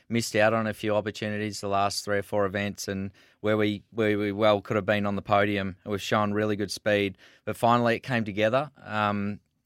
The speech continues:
unfortunate for the ninety-seven car. They did an awesome job all day, uh, but, but their bad luck was our good luck, and, um, and it got us on the podium. But yeah, it was, it was just pure.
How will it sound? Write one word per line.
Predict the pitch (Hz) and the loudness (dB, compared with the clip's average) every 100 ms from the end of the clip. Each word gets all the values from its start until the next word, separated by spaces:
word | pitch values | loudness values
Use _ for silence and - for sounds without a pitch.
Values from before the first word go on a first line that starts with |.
| - _ _ - | -20 _ _ -4
unfortunate | 107 - 107 - 104 - | -4 -2 -2 -2 -6 -6
for | 104 | -8
the | 101 | -4
ninety-seven | 101 101 92 - 104 101 | -2 -4 -4 -2 -2 -2
car. | 117 104 101 98 - _ _ - | 0 2 2 0 -6 _ _ -2
They | 101 | 0
did | 98 95 | 2 -2
an | 95 | -2
awesome | 95 - 95 | -4 -4 -2
job | 95 92 | 2 2
all | 95 92 | 2 2
day, | 98 95 95 92 | 4 4 4 0
uh, | 92 92 - _ _ | -2 -6 -12 _ _
but, | 95 - | -10 -8
but | - 95 | -6 -4
their | 101 98 98 95 - _ - | 0 2 2 -2 -8 _ 0
bad | 101 101 | 2 2
luck | 104 104 - | 2 0 -2
was | 95 | -2
our | 101 98 95 95 _ | 2 2 2 -4 _
good | 113 110 | -2 2
luck, | 120 135 - | 2 0 -2
and, | 98 98 | -4 -2
um, | 98 95 95 82 | -2 -2 -4 -6
and | 101 | -6
it | |
got | 104 104 | -2 -2
us | - | 0
on | 101 95 | -4 -4
the | |
podium. | 107 104 101 90 | 0 0 0 -2
But | 104 - - - - _ | -4 -6 -20 -20 -20 _
yeah, | 135 143 | 2 4
it | 131 | 4
was, | 123 - - | 2 0 -4
it | - | 0
was | 143 135 | 0 0
just | 175 175 | -2 -2
pure. | - 127 123 117 113 | 0 4 6 6 4